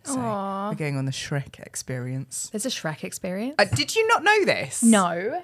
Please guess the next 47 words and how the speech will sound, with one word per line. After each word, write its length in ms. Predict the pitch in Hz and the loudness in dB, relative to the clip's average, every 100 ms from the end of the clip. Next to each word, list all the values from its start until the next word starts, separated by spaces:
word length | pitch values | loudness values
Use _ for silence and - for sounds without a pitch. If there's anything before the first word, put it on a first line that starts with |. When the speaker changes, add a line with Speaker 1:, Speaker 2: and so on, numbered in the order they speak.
| - | -2
Speaker 1:
Yeah. 340 | 202 240 214 | 6 8 8
Speaker 2:
Uh, 40 | 254 | 8
there's, 280 | 269 254 254 | 6 4 0
I 80 | 247 | 2
mean, 160 | 247 240 | 2 0
there's, 380 | 220 220 - - | 0 -2 -8 -12
Shre-, 240 | - 208 | -14 -6
there 140 | 202 | -6
is 100 | 202 | -6
a, 80 | 170 - | -8 -6
wait, 220 | 170 - | -6 -6
there's 140 | 170 | -6
a 60 | 214 | -6
Shrek 240 | - 254 | -6 -6
the 60 | 175 | -4
musical, 360 | 185 170 - - | -6 -6 -10 -12
isn't 200 | - - | -12 -12
there? 240 | - 165 _ | -12 -14 _
Speaker 1:
Yeah. 280 | 165 131 190 _ | 0 0 -2 _
Speaker 2:
Yeah. 180 | 208 185 | -2 0
Speaker 1:
But 100 | 170 | -2
the 60 | |
Shrek 400 | 170 - 196 - | -4 -2 -4 -4
experience 840 | 185 - - 202 175 135 98 101 | -8 -6 -6 -2 0 -2 -4 -6
Speaker 2:
What's 200 | 208 220 | -6 -6
the 80 | - | -2
Speaker 1:
next 140 | 175 190 | -2 -2
Speaker 2:
Shrek 160 | 196 | -4
ex- 0 | |
Speaker 1:
door 400 | - 190 175 160 | -2 0 2 2
to 460 | 160 - 151 147 147 | -2 -4 -4 -4 -4
the 280 | 147 143 - | -6 -6 -6
aquarium 800 | - - 160 147 127 127 131 135 | -10 -4 0 0 -2 -4 -4 -6
and 120 | 135 143 | -6 -6
the 60 | |
London 340 | 135 135 127 127 | -4 -4 -4 -4
Eye. 440 | 113 76 98 165 - 277 | -4 -4 -6 -8 -4 0
Speaker 2:
Oh, 100 | 269 | 2
what 100 | 247 | 0
used 180 | 269 285 | -2 -4
to 60 | |
be 100 | 269 | -6
the 100 | 262 | -4
arcade? 580 | 285 277 294 170 - - - _ _ 160 | -4 -2 -4 -4 -8 -14 -20 _ _ 0
Speaker 1:
Uh, 500 | 160 160 160 156 147 - | 2 4 4 2 0 -6
no 320 | 117 110 113 | -12 -10 -6
idea. 380 | 139 147 170 180 | -6 -2 -2 -2